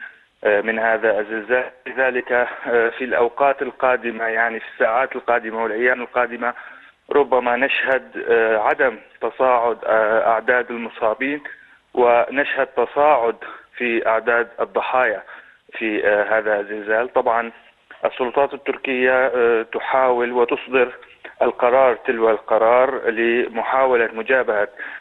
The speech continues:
آثار هذا الز-، هذا الزلزال وت-، وت-، وتخفيف، آه، آه، آثاره على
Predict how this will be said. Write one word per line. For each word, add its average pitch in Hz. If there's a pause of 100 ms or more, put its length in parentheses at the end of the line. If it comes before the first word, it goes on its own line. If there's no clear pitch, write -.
(160)
آثار 117
هذا 110
الز-، 110
هذا 113
الزلزال 110
وت-، 110
وت-، 107 (240)
وتخفيف، 131 (320)
آه، 113
آه، 107
آثاره 107
على 107